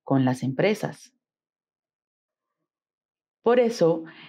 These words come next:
ellos extienden una invitación a las personas con discapacidad para que asistan a Corferias.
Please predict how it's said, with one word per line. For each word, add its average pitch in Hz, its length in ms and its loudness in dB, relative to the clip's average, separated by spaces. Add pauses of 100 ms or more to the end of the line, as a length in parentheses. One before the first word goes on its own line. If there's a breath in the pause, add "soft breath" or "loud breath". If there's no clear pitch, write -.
(180 loud breath)
ellos 247 320 2
extienden 247 680 2
una 175 140 2
invitación 196 720 0
a 175 80 -4
las 156 220 0
personas 160 500 -2
con 160 180 2
discapacidad 180 920 0 (320 loud breath)
para 262 260 -2
que 269 100 2
asistan 240 600 0
a 160 160 -6
Corferias. - 800 -4